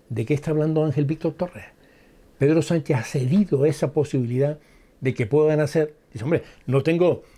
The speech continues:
mucho, mm, margen de maniobra cuando las aguas son marroquíes". Claro, las de ahora. Pero cuando tenga el Sáhara Occidental, también esas serán de ellos. Y esas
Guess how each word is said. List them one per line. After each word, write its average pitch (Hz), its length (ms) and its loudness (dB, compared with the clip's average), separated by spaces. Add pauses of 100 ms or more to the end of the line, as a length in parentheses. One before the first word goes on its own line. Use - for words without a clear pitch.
(160)
mucho, 143 720 2
mm, 135 180 -4
margen 139 400 0
de 143 80 2
maniobra 151 460 2
cuando 120 360 -6
las 113 200 -6
aguas 147 300 2
son 160 160 -4
marroquíes". 127 500 -2
Claro, 127 360 -4 (540)
las 95 180 -10
de 95 80 -6
ahora. 135 300 0 (640)
Pero 101 160 -6
cuando 104 240 -6
tenga 147 180 0
el 139 60 0
Sáhara 156 280 2
Occidental, 160 540 -2
también 127 380 -4
esas 160 200 -6
serán 143 240 -8
de 160 100 -4
ellos. 131 220 -10
Y 156 180 -4
esas 214 280 -8